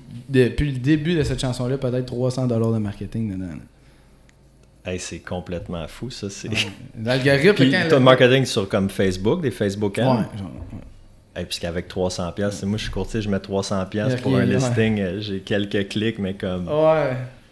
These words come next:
Speaker 2: Mais c'est, je pense que t'as vraiment, t'as vraiment une, euh,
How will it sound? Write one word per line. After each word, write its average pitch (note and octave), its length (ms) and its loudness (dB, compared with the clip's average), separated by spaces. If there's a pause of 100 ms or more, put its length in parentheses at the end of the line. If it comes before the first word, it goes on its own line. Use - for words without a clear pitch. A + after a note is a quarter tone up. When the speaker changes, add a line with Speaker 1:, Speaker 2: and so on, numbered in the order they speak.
(260)
Speaker 2:
Mais A2 140 4
c'est, B2 120 0
je A2+ 80 -2
pense C#3 200 2
que B2 80 2
t'as G#2+ 160 2
vraiment, G#2 440 2 (600)
t'as G#2 100 0
vraiment G2 320 0
une, A2+ 160 2
euh, E2 360 -2